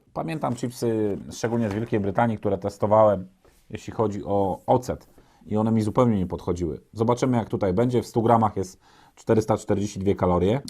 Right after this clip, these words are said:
Ale czy fermentowany sos sojowy to będzie hit? Chronić przed światłem. Ale co mamy chronić przed światłem?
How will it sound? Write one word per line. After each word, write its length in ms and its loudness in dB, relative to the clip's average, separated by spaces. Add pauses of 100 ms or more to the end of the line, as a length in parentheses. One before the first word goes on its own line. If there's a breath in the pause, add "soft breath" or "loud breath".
Ale 240 6
czy 160 0
fermentowany 760 4
sos 360 -2
sojowy 520 2 (460)
to 100 2
będzie 380 2 (100)
hit? 300 -4 (540 soft breath)
Chronić 360 6
przed 220 2
światłem. 480 2 (160)
Ale 180 2
co 120 0
mamy 220 2
chronić 300 -2
przed 180 -10
światłem? 360 -4